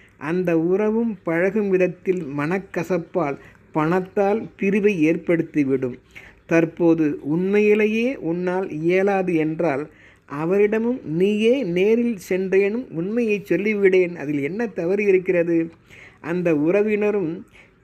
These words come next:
எதிர்பார்க்காமல் வேறு இடத்தில் எதிர்பார்த்து ஆவண செய்யலாம் அல்லவா?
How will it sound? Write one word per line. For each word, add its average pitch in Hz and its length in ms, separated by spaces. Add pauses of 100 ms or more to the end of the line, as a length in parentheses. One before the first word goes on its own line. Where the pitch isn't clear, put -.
(140)
எதிர்பார்க்காமல் 190 1000 (100)
வேறு 214 360
இடத்தில் 185 600 (1080)
எதிர்பார்த்து 196 840
ஆவண 196 380
செய்யலாம் 175 560
அல்லவா? 165 600